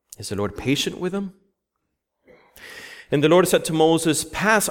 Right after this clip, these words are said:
on before the people, taking with you some of the elders of Israel, some representatives, and take in your hand the staff with which you struck the Nile,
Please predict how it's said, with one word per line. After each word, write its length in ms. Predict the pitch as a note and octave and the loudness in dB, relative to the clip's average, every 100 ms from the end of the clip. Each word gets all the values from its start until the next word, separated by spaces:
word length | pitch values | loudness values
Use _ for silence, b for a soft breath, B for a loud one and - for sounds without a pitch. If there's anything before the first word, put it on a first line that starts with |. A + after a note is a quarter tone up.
| - | 0
on 260 | D3+ C#3 B2+ | 2 2 0
before 320 | A#2 - A#2 | -4 -2 -2
the 100 | G#2+ | -2
people, 540 | - A2+ - E2+ - _ _ _ _ _ _ _ _ _ _ _ _ _ _ - - _ _ - | -4 -4 -4 -8 -10 _ _ _ _ _ _ _ _ _ _ _ _ _ _ -20 -20 _ _ -8
taking 320 | - D3 C3 B2 | -2 0 0 0
with 180 | B2 | 0
you 140 | A#2 A2 | 0 -2
some 220 | - A#2+ | -2 -2
of 80 | G2+ | 0
the 140 | F#2+ | 2
elders 500 | A2 C3 G#2 E2+ - - - | 2 2 0 -6 -8 -16 -8
of 120 | G#2 | 0
Israel, 380 | B2 - F2 D2+ | 0 0 -6 -8
some 260 | - G#2 | -10 -8
representatives, 840 | G2 - - C3+ B2+ D#2+ - - - _ _ _ _ _ _ _ _ B B B B - | -6 -6 -6 -4 -4 -8 -10 -14 -16 _ _ _ _ _ _ _ _ B B B B -2
and 180 | C#3 | -2
take 320 | - F#3+ F#3 G#3+ | 2 2 2 -4
in 140 | F#3 | 0
your 180 | E3 F3 | 2 2
hand 600 | - D#3+ B2+ G2+ G#2 G#2+ - _ _ _ _ _ _ _ | 2 0 2 0 -4 -10 -20 _ _ _ _ _ _ _
the 100 | - | -6
staff 840 | A#2 - A2+ G2+ D#2 - - - _ _ _ _ _ _ _ _ _ _ - | -4 -2 0 -2 -2 -12 -18 -20 _ _ _ _ _ _ _ _ _ _ -6
with 200 | F3+ F#3 | -4 -2
which 200 | F#3+ F#3 | -2 -2
you 60 | |
struck 400 | F3+ - C#4 C4+ | -6 -2 -2 0
the 100 | D#3 | -2
Nile, 640 | C3+ B2 G#2+ F2+ D2 - | 2 2 2 0 -6 -10